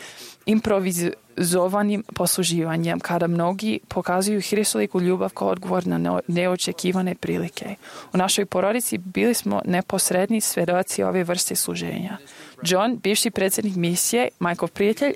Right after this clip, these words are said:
i brat poslužitelj, govorio je svojim misionarima da ako je neko na listi koji kaže "nezainteresovan, ne odustajte", ljudi se menjaju. Zatim nam je rekao, "Mike se silno promenio."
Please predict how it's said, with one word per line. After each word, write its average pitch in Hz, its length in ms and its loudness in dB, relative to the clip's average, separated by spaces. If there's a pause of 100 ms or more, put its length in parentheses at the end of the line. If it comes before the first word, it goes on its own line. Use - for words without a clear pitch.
i 180 100 0
brat 180 320 2
poslužitelj, 185 800 0
govorio 196 460 2
je 196 160 0
svojim 185 320 0
misionarima 180 680 0 (380)
da 190 140 0
ako - 180 -4
je 180 100 2
neko 226 280 0
na 196 100 4
listi 226 480 0
koji 190 220 0
kaže 190 380 2
"nezainteresovan, 180 1300 0
ne 190 260 0
odustajte", 165 800 0 (500)
ljudi 165 360 2
se - 180 0
menjaju. 165 460 -2 (580)
Zatim 202 400 2
nam 185 160 2
je 175 100 0
rekao, 175 480 -2 (200)
"Mike 190 360 0
se - 140 0
silno 165 600 0
promenio." 151 600 -4